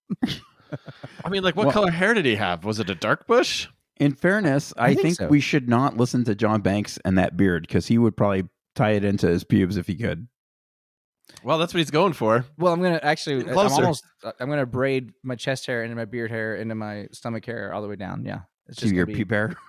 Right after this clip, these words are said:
Speaker 3: Yep, my, my pubis.
Speaker 1: That is such a disturbing image.
Speaker 3: You're welcome.
Speaker 2: And then how about your,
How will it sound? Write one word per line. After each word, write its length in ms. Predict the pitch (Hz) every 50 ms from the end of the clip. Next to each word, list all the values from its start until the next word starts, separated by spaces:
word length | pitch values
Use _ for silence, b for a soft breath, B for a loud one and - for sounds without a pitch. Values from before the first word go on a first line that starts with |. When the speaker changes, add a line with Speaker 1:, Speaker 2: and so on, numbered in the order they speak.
| -
Speaker 3:
Yep, 140 | - 90 - - B B B B B B _ -
my, 120 | - 101 95 _ _ _ -
my 80 | 117 107
pubis. 500 | - - 147 123 104 101 - - - - B B B B B B B B B B B B B B
Speaker 1:
That 160 | - 190 226
is 140 | 233 185 135
such 400 | - - - - - 139 131 -
a 40 | 143
disturbing 460 | 127 127 - - 131 123 117 123 117 113
image. 360 | 113 120 131 127 120 - - - - _ _ _ _ _ _ _ _ _
Speaker 3:
You're 80 | - 104
welcome. 320 | 101 107 101 110 131 131 131
Speaker 2:
And 100 | 127 131
then 260 | 139 147 151 151 127 - -
how 100 | 131 151
about 240 | 160 185 175 -
your, 260 | 170 156 131 113 98